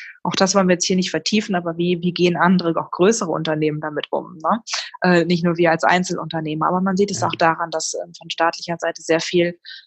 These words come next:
Speaker 1: Unterstützung tatsächlich sogar für uns Einzelunternehmer passiert, wo wir ja bisher auch gerne mal eher die Gruppe von, ähm, äh, ja, Wirtschaftssubjekten
Speaker 2: Mhm.
Speaker 1: waren, die auch gern mal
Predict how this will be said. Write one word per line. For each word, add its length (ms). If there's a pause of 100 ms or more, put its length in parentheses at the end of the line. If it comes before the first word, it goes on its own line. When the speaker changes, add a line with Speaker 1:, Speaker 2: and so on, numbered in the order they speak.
Speaker 1:
Unterstützung 560
tatsächlich 460
sogar 200
für 160
uns 240
Einzelunternehmer 840
passiert, 420
wo 160
wir 80
ja 100
bisher 680 (300)
auch 200
gerne 340
mal 200
eher 200
die 160
Gruppe 300
von, 380
ähm, 340 (840)
äh, 260
ja, 280
Wirtschaftssubjekten 1300
Speaker 2:
Mhm. 60
Speaker 1:
waren, 380
die 200
auch 180
gern 240
mal 200